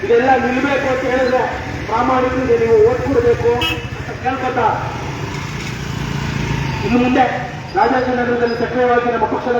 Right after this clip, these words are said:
ಕಾರ್ಯಕರ್ತರು ದೇವರಾಜು, ಲೋಕೇಶ್, ವಾಸುದೇವನರವರು,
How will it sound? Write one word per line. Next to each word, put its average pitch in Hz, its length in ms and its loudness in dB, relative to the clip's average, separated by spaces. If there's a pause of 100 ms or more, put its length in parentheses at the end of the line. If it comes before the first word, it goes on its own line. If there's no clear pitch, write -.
ಕಾರ್ಯಕರ್ತರು 247 580 -2
ದೇವರಾಜು, 233 400 2 (100)
ಲೋಕೇಶ್, 233 400 0 (580)
ವಾಸುದೇವನರವರು, 233 840 2